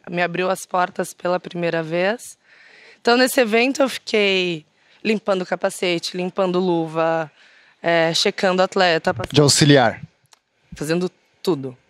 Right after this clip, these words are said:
Speaker 1: né? Tudo que podia fazer. E foi quando eu tive o meu primeiro contato com a Associação Paranaense de Lutas,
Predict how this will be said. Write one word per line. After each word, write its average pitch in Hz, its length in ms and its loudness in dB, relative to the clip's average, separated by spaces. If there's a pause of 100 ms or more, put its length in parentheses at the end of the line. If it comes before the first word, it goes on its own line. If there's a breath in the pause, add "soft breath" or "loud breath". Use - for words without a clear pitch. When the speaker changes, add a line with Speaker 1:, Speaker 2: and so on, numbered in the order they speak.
(140)
Speaker 1:
né? 190 200 0
Tudo 196 360 -4
que 180 300 -6 (160)
podia 185 380 -2
fazer. 202 500 0 (640 loud breath)
E 269 120 0
foi 254 260 2
quando 247 360 0
eu 269 60 2
tive 240 380 0
o 247 140 0
meu 233 160 0
primeiro 226 300 0
contato 233 500 -2
com 220 120 -2
a 214 40 2
Associação 214 480 -2
Paranaense 202 480 0
de 208 80 -2
Lutas, 214 500 -4